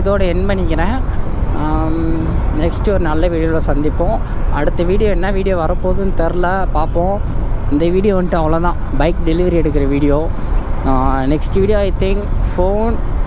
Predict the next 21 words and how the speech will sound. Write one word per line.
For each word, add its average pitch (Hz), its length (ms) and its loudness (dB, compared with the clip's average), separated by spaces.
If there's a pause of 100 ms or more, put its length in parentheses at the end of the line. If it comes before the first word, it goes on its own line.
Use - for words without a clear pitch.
(140)
ஆம், 156 380 0 (1080)
எடுக்கிற 147 340 0
மாதிரி 175 240 0
வீடியோ 190 280 0
தான் 208 200 0
போடுவேன். 190 440 0 (1080)
ஆ, 135 100 0 (100)
நெக்ஸ்ட்டு 160 400 0
வந்துட்டு 147 320 0 (100)
நான் - 160 0
சொன்ன 160 200 0
மாதிரி 175 160 2 (160)
Realme 180 420 0
eleven 160 420 0 (140)
Pro 151 140 2 (140)
தான் 151 120 0
எடுக்க 147 180 0 (100)
போகிறேன். 127 220 0 (3750)
அப்படி 160 200 2
இல்லாட்டி, 220 260 0 (360)
ஆம், 151 440 0